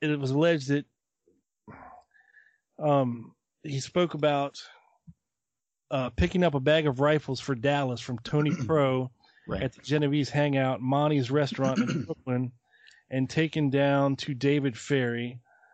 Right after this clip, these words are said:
Speaker 1: And, uh, you know, of course, we've all heard about the Carlos Marcello, um, jailhouse tapes, you know, as, as far as him having a role in Dallas, you know. Um,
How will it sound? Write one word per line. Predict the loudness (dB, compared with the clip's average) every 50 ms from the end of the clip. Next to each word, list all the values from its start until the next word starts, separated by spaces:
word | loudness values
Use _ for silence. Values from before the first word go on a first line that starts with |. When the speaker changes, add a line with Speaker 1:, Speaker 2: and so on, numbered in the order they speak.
| _ _ _ _ _ _ _ -10 -4
Speaker 1:
And, | -2 0 2 2 2 0 0 0
uh, | -2 -4 -4 -6 -8 -8 -12 -10 -4
you | 0 0
know, | 0
of | 0 0
course, | 0 0 0 0 2
we've | 2 2 4
all | 4 4 4
heard | 4 2 2
about | 2 2 0 0 -2
the | -4 -4
Carlos | -2 0 2 2 2 2 0
Marcello, | 0 -2 0 0 0 2 2 2 2 2 2 0 -2 -4 -8 _ _ _ _ _ _ _ _ _ _ -4
um, | -2 -2 0 0 0
jailhouse | 0 2 4 4 4 4 4 2 2 0 -2 -4 -6 -14 _ -6
tapes, | -2 -2 -2 -2 -4 -8 -10 -12 -10 -10 -8
you | -6 -4
know, | -4 -2 -2 -4
as, | -4 -6 -10
as | -12 -12 -6
far | -2 0 0
as | 0 0 0
him | 0
having | 0 2 2 2 0
a | 0 0
role | 0 0 0 0
in | 0 -2
Dallas, | -2 0 0 0 0 0 0 -2 -4 -6 -6 -6
you | -4
know. | -2 -2 -2 -2 -4 -6 _ _ _ _ -20 -20 -20 -20 -20 -20 _ _ -2
Um, | 0 2 2 2 2 0 -2 -4 -6